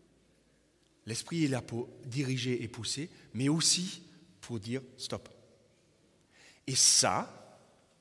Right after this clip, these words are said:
ça c'est chaud, hein, parce qu'il y a notre volonté humaine.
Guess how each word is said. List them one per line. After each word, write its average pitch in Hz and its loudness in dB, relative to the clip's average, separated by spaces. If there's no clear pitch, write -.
ça - -2
c'est 120 -2
chaud, 69 -6
hein, 127 -14
parce - -10
qu'il 117 -6
y 113 -4
a 110 -2
notre 110 -6
volonté 101 -8
humaine. 80 -14